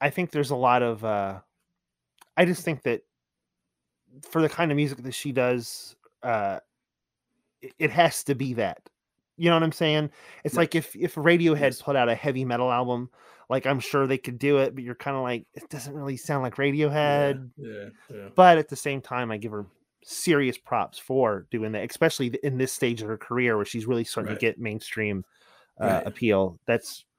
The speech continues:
Speaker 1: pretty ballsy to do that, change her
Speaker 2: Yeah.
Speaker 1: vibe. So, good for
Speaker 2: Yeah.
Speaker 1: Julian Baker.
Speaker 2: Hey, uh, this is gonna go off on a tangent, but I might as well just ask you. Did
Speaker 1: Yeah.
Speaker 2: you listen to the Kid Amnesia, like, reissue of Kid A and, and, uh,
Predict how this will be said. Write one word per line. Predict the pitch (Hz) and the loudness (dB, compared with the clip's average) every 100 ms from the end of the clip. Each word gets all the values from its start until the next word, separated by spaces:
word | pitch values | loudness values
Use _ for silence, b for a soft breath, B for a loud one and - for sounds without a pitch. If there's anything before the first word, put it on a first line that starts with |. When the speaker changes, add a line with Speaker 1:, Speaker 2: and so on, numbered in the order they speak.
| _ | _
Speaker 1:
pretty | - 113 | -8 -8
ballsy | 110 107 113 104 104 92 - | -2 4 4 4 -2 -8 -12
to | 101 | -6
do | 104 | -6
that, | 92 85 - - | -4 -6 -8 -6
change | 120 104 101 | -4 -4 0
her | 131 | 4
Speaker 2:
Yeah. | 135 - | 4 4
Speaker 1:
vibe. | 104 90 - _ | 4 2 -4 _
So, | 92 87 90 _ b b | -6 -6 -8 _ b b
good | 165 180 | 6 8
for | 170 | 8
Speaker 2:
Yeah. | |
Speaker 1:
Julian | 147 170 165 143 | 12 12 12 10
Baker. | 135 - 82 - _ _ _ B B B | 6 4 -6 -10 _ _ _ B B B
Speaker 2:
Hey, | 185 214 165 | 10 10 10
uh, | - 165 160 - - - | 4 0 0 -4 -12 -8
this | 170 160 | -6 -4
is | 156 | -2
gonna | 151 147 | -2 0
go | 147 | -2
off | 143 | -2
on | 139 | -4
a | 123 | -6
tangent, | 160 165 131 113 | -6 -6 -6 -8
but | 113 | -8
I | 120 | -6
might | 123 123 | -4 -4
as | 120 | -6
well | 117 | -10
just | 113 | -10
ask | 117 117 - | -10 -10 -12
you. | 101 101 - _ _ | -14 -16 -18 _ _
Did | 143 151 | 0 2
Speaker 1:
Yeah. | |
Speaker 2:
you | 160 | 2
listen | 160 156 | 0 -4
to | - - 123 | -8 -6 -8
the | |
Kid | - 143 | -4 -2
Amnesia, | 143 131 127 135 - 143 | 0 0 -2 -2 -2 -2
like, | 131 123 | -4 -4
reissue | 127 127 123 139 | -2 -2 -4 -6
of | 123 120 | -6 -8
Kid | 127 127 | -8 -6
A | 123 123 120 | -4 -4 -6
and, | 113 - - _ | -8 -10 -14 _
and, | - 220 _ - | -14 -14 _ -18
uh, | 110 104 | -16 -16